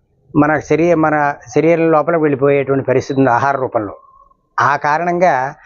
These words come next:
అనారోగ్యం పాలవుతారు అని ఆరోగ్య సంరక్షణ అనేటువంటిది ఇక్కడ కనపడుతోంది. ఇక, ఆ, శ్ర-, భాద్రపద మాసంలో పెరుగు,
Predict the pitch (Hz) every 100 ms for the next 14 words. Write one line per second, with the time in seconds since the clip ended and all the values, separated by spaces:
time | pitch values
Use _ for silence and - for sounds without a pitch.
0 | - - 127 175 190 175 180 160 156 143
1 | 139 135 131 139 185 143 - 131 151 175
2 | 160 151 131 123 - 127 117 117 117 123
3 | 135 190 - 139 123 107 107 104 95 -
4 | - - _ 165 156 117 120 151 - _
5 | _ _ _ _ - 139 131 120 - _
6 | - 165 139 123 180 190 180 175 156 -
7 | 143 143 - _ _ _ _ _ _ _
8 | _ _ _ _ _ _ 165 185 196 226